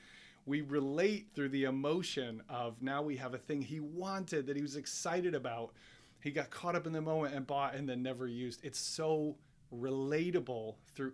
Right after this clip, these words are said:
each of our own experience.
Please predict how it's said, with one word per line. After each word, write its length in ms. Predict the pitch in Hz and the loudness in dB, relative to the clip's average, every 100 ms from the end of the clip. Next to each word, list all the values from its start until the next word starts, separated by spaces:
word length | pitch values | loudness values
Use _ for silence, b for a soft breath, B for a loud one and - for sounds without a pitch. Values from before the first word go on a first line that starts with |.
| - | -6
each 280 | 180 185 - | -8 -6 -4
of 140 | 156 | -2
our 200 | 135 131 - | 0 -2 -4
own 420 | 139 135 135 127 120 | -2 0 0 -2 -4
experience. 840 | 120 - - 208 220 160 131 - | -10 -10 -6 -2 0 0 -2 -4